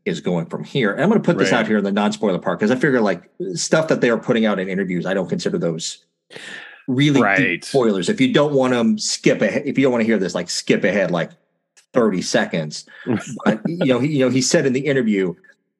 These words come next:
Speaker 1: they are not gonna take a long time for Ben to remember Addison.
Speaker 2: Right.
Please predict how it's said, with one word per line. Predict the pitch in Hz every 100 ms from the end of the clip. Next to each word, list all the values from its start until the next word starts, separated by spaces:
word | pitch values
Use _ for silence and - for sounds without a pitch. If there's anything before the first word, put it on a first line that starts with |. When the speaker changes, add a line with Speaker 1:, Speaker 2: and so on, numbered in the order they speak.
| _
Speaker 1:
they | 110 139 160
are | 147
not | 127 127
gonna | 117
take | 113 110
a |
long | 101 98 92
time | - 92 85
for | 90
Ben | 82 101 90 85
to | -
remember | 87 87 82 80 76 _ _ _ _
Addison. | 80 78 - 80 - _ _ _
Speaker 2:
Right. | 85 - -